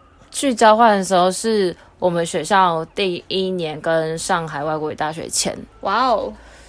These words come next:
Speaker 1: 所以，因为基本上我念法文系，大家就会觉得，嗯，那我怎么
Speaker 2: 你怎么不去法国呢？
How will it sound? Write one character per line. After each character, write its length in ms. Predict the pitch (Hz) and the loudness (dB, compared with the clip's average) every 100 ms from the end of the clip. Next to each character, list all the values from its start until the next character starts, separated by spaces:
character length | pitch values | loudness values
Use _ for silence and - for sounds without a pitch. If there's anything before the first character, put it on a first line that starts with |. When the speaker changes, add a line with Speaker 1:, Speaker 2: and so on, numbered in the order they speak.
| - | -20
Speaker 1:
所 200 | - 311 | -4 0
以， 240 | 330 262 - | 0 -2 -6
因 120 | 277 | 0
为 140 | 339 339 | 0 0
基 180 | - 302 | -6 -2
本 160 | 269 190 | 0 2
上 180 | 220 196 | 2 2
我 220 | 160 156 | 0 -2
念 140 | 220 202 | -2 0
法 200 | 214 196 | 2 2
文 120 | 165 | 0
系， 140 | 185 | -4
大 180 | 190 196 | -2 0
家 100 | 175 | 0
就 100 | 180 | -2
会 60 | 180 | -4
觉 120 | 156 | -6
得， 80 | 151 | -6
嗯， 200 | 220 262 _ - | -6 -6 _ -2
那 80 | 254 | 2
我 100 | 220 | 2
怎 60 | 185 | 2
么 0 | |
Speaker 2:
你 60 | |
怎 60 | 277 | 0
么 100 | 214 | -2
不 120 | 202 | -6
去 120 | - | -8
法 240 | 285 302 208 | -2 0 0
国 240 | - 139 | -6 -6
呢？ 200 | 254 349 | -4 -4